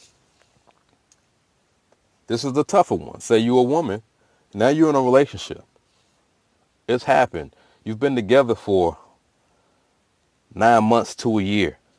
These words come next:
two years, no more than that. So we're in that nine month to two, two year range. And you're in a relation-, full-blown relationship. So you're dealing with a man who,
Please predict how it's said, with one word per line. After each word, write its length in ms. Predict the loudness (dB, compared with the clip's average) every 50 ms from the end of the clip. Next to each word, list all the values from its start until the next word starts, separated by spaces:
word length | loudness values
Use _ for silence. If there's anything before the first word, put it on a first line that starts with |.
| _ _ _ _ _ _
two 240 | -10 -6 -4 -4 -4
years, 460 | -4 -2 -2 -2 -2 -4 -6 _ _ -10
no 160 | -6 -4 -4 -2
more 200 | 0 0 0 0
than 140 | -2 -4
that. 160 | -6 -10 -12 -14 _ _ _ _ _ _ _ _ _ _ _ _ _ _ _ _
So 140 | _ -6 -4
we're 140 | -4 -2 -2
in 80 | -2 -2
that 140 | -2 -2
nine 340 | 0 2 4 4 4 4 2
month 300 | 2 2 2 2 0 -2
to 100 | -6 -10
two, 420 | -10 -6 -4 -2 0 0 0 -4 -6
two 220 | -6 -6 -4 -4
year 220 | -2 -2 -2 -2
range. 460 | -2 -4 -6 -10 -12 -18 -20 _ _ _ _ _ _ _ _ _ _ _ _ _ _ _ _ _ _ _ _ _ _ _ _ _ _ _ _ _ _ _ _ _ _ _ _ _ _ _ _ _ _ _ _ _ _ _ _ _ _ _
And 120 | -10 -8 -4
you're 140 | -2 -2 -2
in 60 | -2
a 40 | -2
relation-, 440 | -2 0 2 0 0 0 -6 -6
full-blown 520 | -2 -2 -2 -2 -2 0 0 2 2 2 0
relationship. 480 | 0 0 -2 -2 -4 -6 -10 -10 -10
So 120 | -8 -8 -8
you're 60 | -6
dealing 240 | -4 -4 -4 -4 -4
with 120 | -6 -6
a 40 | -4
man 400 | -2 -2 -2 -2 -2 -4 -6 -6
who, 360 | -8 -8 -8 -6 -8 -8 -12